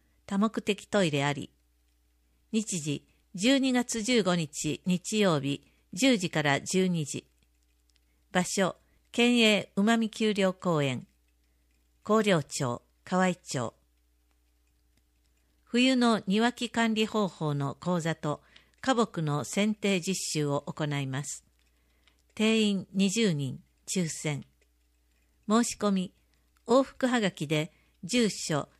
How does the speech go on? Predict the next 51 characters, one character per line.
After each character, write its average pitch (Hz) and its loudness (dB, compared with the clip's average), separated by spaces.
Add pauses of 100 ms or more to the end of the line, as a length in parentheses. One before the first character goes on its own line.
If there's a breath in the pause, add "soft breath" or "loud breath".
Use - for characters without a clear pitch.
氏 - -2
名、 165 0 (160)
振 - -6
り 170 -2
仮 156 -2
名、 135 -6 (320 soft breath)
電 214 2
話 233 2
番 208 2
号 143 -2
を - -4
下 180 -6
記 - -8
へ、 - -10 (640)
ま 202 0
た 226 2
は 160 0 (220 soft breath)
下 247 0
記 185 -4
ホ 196 -2
ー 214 2
ム 214 2
ペ 190 0
ー - -4
ジ 131 -8
か 131 -6
ら。 127 -6 (840)
十 240 2
二 254 2
月 233 -2
九 202 -4
日 190 0
締 - -6
め 170 0
切 156 -8
り、 139 -8 (280)
必 - -10
着。 - -8 (840)
問 240 2
い 233 4
合 220 2
わ 208 0
せ、 - -4 (380)
県 226 2
中 247 0
和 240 4
公 220 0
園 208 2
事 190 -4
務 185 -2
所、 - -6